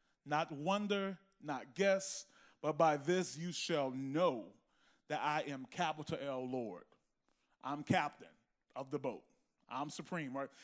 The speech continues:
"By this you shall, shall know I am the Lord." And so he had to say this statement for a couple of things. You know, we, we, we've already talked about Egypt's, um, Egypt's culture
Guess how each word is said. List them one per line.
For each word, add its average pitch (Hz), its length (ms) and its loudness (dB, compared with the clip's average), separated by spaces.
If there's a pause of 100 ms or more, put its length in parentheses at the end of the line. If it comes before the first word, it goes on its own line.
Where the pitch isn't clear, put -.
(140)
"By 151 160 6
this 180 320 2
you 196 120 0
shall, 175 340 -2
shall 160 300 0
know 156 280 2
I 156 460 2 (400)
am 156 360 -2 (100)
the 147 100 0
Lord." 143 380 4
And 147 120 -2
so 196 400 4 (720)
he 214 180 4
had 277 220 2
to 208 80 0
say 165 180 -2
this 151 160 0
statement 143 420 -4 (260)
for 175 100 2
a - 40 0
couple 175 260 0
of 139 80 -4
things. 104 340 -12
You 143 80 -6
know, 127 60 -6
we, 156 240 -8
we, 160 260 -10
we've 160 200 -10
already 170 220 -4
talked 170 200 -10
about 139 280 -4
Egypt's, 143 560 -6 (340)
um, 120 540 0 (800)
Egypt's 151 300 0
culture 170 720 0